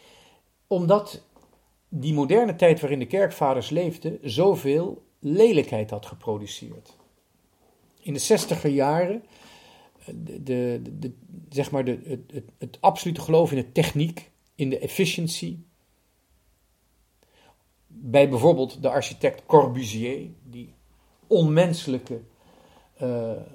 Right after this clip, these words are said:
ja, moderne wijken uit de grond gestampt heeft. Ja, iedereen heeft het over de kerk van Corbusier in de Jura, dat is dan zijn meest bekende gebouw. Ik kan niet zeggen dat ik het mooi vind, maar goed, het was wel origineel. Maar de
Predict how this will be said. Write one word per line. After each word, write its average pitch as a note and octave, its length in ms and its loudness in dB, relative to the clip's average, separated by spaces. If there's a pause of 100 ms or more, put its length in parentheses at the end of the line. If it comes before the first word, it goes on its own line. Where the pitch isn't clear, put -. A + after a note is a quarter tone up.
(260)
ja, B2+ 240 -8
moderne B2 640 0
wijken C#3 380 -2
uit B2+ 140 -10
de A2+ 60 -14
grond C3+ 280 -10
gestampt - 640 -2
heeft. C3 380 -12
Ja, C#3+ 100 -12
iedereen B2+ 360 -4
heeft B2 140 -6
het B2 100 -8
over A2+ 160 -8
de A2 120 -10
kerk C#3 240 -4
van A2+ 180 -12
Corbusier A#2 720 -4
in A#2 100 -12
de G#2 80 -10
Jura, C3 380 -4
dat C3 120 -8
is - 80 -16
dan A#2 160 -8
zijn A#2+ 140 -12
meest B2 240 -10
bekende A#2+ 400 -4
gebouw. A2+ 540 -2 (760)
Ik A#2 180 -8
kan A#2+ 160 2
niet A2 140 -6
zeggen A2+ 220 -4
dat G#2+ 80 -4
ik - 60 -10
het G2+ 100 -10
mooi A#2 280 -2
vind, D3+ 380 -10
maar A2 160 -14
goed, A2+ 200 -12
het G#2+ 160 -12
was G#2+ 120 -8
wel A#2+ 200 0
origineel. A#2 680 -6 (1040)
Maar A#2+ 580 2 (140)
de A#2 200 -8